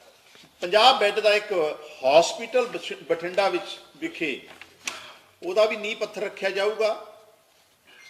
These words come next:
ਔਰ ਇਸੇ ਤਰੀਕੇ ਨਾਲ ਸੀਵਰੇਜ ਨਾਲ ਸੰਬੰਧਿਤ ਭੁੱਚੋ ਮੰਡੀ, ਜਿਹੜੇ ਸਾਡੇ ਦਿਹਾਤ ਦੇ ਏਰੀਏ, ਭੁੱਚੋ ਮੰਡੀ, ਬਢਲਾਡਾ,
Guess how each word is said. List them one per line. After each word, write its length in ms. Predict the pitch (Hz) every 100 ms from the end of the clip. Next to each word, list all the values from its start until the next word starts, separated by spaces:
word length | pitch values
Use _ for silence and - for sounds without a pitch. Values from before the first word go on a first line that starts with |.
| - - - - -
ਔਰ 80 | 220
ਇਸੇ 260 | 220 277 262
ਤਰੀਕੇ 440 | 220 208 - 220
ਨਾਲ 420 | 214 214 220 214 - - -
ਸੀਵਰੇਜ 580 | - 196 214 226 247 247
ਨਾਲ 200 | 233 226
ਸੰਬੰਧਿਤ 580 | 202 180 190 202 214 - - - _ _ - _ _ _ -
ਭੁੱਚੋ 320 | 185 - 196
ਮੰਡੀ, 300 | 208 202 202
ਜਿਹੜੇ 260 | 196 208 220
ਸਾਡੇ 300 | 190 196 214
ਦਿਹਾਤ 520 | - 151 139 151 180
ਦੇ 140 | 208 196
ਏਰੀਏ, 240 | 185 190 202
ਭੁੱਚੋ 420 | 202 185 170 175
ਮੰਡੀ, 300 | 180 180 190
ਬਢਲਾਡਾ, 840 | 185 180 180 156 - 180 180 170